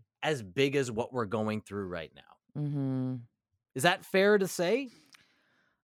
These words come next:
Speaker 2: Uh, well, I mean, he's not gonna resign. He made that clear today. You know, he didn't say those words, but he said, like, he's never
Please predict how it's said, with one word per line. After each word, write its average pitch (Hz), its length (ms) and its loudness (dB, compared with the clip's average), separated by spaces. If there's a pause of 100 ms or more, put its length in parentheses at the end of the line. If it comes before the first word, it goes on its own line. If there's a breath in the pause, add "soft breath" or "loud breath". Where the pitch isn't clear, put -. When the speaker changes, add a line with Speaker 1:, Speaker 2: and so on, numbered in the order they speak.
(120)
Speaker 2:
Uh, 320 440 4 (280 loud breath)
well, 302 300 8
I 277 120 6
mean, 269 160 2
he's 262 220 2
not 269 200 8
gonna 269 140 2
resign. 185 520 2
He 175 200 0
made 180 240 2
that 160 180 4
clear 160 340 0
today. 131 520 0
You 147 80 -4
know, 143 120 -2
he 165 140 0
didn't 165 260 0
say 160 420 2
those 151 240 2
words, 143 320 2
but 143 120 -2
he 143 100 -2
said, 143 300 0
like, 139 180 -4
he's 139 220 -4
never 131 460 0